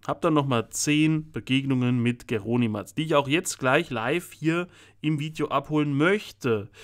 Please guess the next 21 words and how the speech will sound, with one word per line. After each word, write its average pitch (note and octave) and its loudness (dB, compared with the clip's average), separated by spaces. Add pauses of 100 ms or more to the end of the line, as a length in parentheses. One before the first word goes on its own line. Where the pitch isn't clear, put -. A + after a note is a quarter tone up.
(160)
Hier C3+ -2
oben A3 8
ist G3+ 0
noch F3+ 4
ein C#3+ -2
Pikachu F#3 -2
drin, C3+ 0 (1160)
äh, A#2+ 2
von C3+ 2
dieser C3+ 4
hier A#2+ 2
alte B2+ 2
Freunde, E3 0
neue C#3 2 (560)
heftige D#3+ -8
Dudes-Forschung. A#3+ -2 (120)
Und C#4+ 2
ich G#3 2
habe G3 4
nochmal F3+ 2
drei F3 2